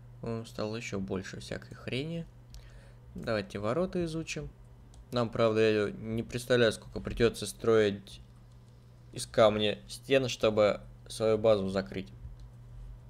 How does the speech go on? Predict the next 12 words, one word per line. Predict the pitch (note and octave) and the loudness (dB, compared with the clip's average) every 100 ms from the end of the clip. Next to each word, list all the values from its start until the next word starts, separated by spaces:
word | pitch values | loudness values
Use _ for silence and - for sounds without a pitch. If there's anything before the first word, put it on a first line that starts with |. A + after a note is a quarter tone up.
| - - - - - - - - - - - - - - - | -18 -18 -16 -16 -16 -18 -16 -6 -4 -2 -6 -12 -20 -20 -8
Так, | - A2 F#2 - - - | 0 2 2 -4 -16 -6
а, | A2 A2 A2 G#2+ G#2+ G#2 | 0 4 6 6 4 0
что | - B2+ | 0 0
нам | A2 F#2+ | 2 0
нужно? | F#2+ G2 | -2 -2
Нам | G#2+ D#3+ | 0 2
нужен | D3 C#3 C#3 | 0 -2 -6
пластик. | - D3 B2 - - - - - - | -2 2 2 0 -12 -12 -18 -18 -16
А, | - F#2 F#2+ - A#2+ | -8 -6 -4 -6 -6
пластик, | A#2+ C#3+ - C#3+ | -8 -8 -10 -6
вот | C#3 G#2 | -4 -4
он. | F2 | -6